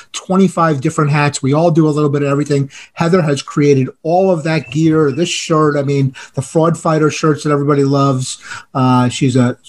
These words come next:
very hardworking woman. She's done a lot for us, and her, she, her vision is, is incredible.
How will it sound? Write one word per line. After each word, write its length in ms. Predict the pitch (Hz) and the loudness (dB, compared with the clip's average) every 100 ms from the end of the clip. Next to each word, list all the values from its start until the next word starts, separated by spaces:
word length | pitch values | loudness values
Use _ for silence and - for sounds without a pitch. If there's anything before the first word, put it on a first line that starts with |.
| - | -6
very 260 | 147 147 | 0 0
hardworking 640 | 139 147 139 143 139 143 139 | 0 0 0 0 0 0 2
woman. 220 | 139 135 | 2 0
She's 180 | 135 113 | -2 -2
done 160 | 131 | 0
a 80 | 123 | 0
lot 220 | 131 123 | 0 -2
for 200 | - 131 | -2 -2
us, 160 | 123 - | -2 -2
and 140 | 113 | -2
her, 200 | 123 117 - | 0 -2 -6
she, 440 | - 131 127 123 - - - - _ 135 | -4 2 2 2 -6 -16 -16 -20 _ -4
her 160 | 151 | -2
vision 460 | 131 151 143 139 127 | 0 0 0 0 0
is, 340 | 113 107 - | -2 -6 -4
is 240 | 127 117 156 | 0 0 -2
incredible. 680 | 127 101 135 113 101 98 | -4 -2 -2 -2 -6 -10